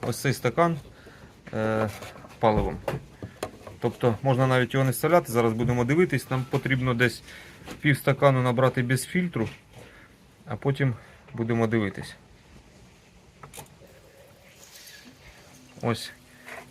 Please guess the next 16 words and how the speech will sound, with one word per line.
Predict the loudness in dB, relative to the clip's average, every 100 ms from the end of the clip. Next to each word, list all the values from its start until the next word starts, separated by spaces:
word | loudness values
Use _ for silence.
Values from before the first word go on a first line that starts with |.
| -14
пішло | -8 -4 0
вже | 0 0
паливо | 0 2 4 4 2 0 -4
набиратись. | -4 0 2 2 2 -2 -4 -14 -20 -20 -20 -20 -20 -20 -20 -20 -20 -20 -20 -20 -20 -20 -20 -20 -20 -20 -20 -20 -20 -20 -18
Чекаємо. | -14 -8 -2 0 2 0 -2 -4 -14 -20 -20 -20 -20 -20 -20 _ _ _ -20 _ -18
Все, | -4 0
вимикаємо | 2 2 2 2 4 6 4
запалювання. | 2 0 2 2 2 2 0 -2 -8 -20 _ _ -20 -20 -20 -20 _ -14
Поки | -10 -8
що | -4 -2
вистачить. | -2 -2 -4 -4 -8 -10 -20 _ _ _ _ -20 -20 -20 -20 -20 _ -12
Тепер, | 0 0 0 -2
дивіться, | 0 0 0
вставляємо | -2 0 2 4 2 0 -2 -8 -6 -8 -8 -4
наш | -2 0
фільтруючий | 0 2 4 6 4 2